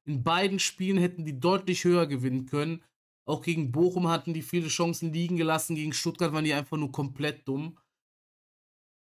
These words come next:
Und, äh, normalerweise hättest du auch Stuttgart und Bochum gewinnen müssen, beide gewinnen müssen, dann hättest du eigentlich seit dem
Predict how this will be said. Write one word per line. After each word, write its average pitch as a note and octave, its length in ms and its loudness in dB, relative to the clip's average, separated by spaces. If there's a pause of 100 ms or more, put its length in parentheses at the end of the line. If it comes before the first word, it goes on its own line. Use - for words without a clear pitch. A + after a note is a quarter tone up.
(100)
Und, D3+ 340 -2
äh, D3+ 100 0
normalerweise E3 1400 2 (1200)
hättest - 380 -4
du E3+ 100 4
auch C#3 140 0
Stuttgart F3 460 0
und D#3+ 200 -2
Bochum D#3+ 500 0
gewinnen D3+ 500 2
müssen, E3 380 0
beide D#3+ 320 2
gewinnen C#3 320 2
müssen, C3+ 320 0
dann D3+ 140 0
hättest D#3+ 360 -4
du D#3 180 0
eigentlich E3+ 520 0
seit D#3+ 320 0
dem D3+ 460 -2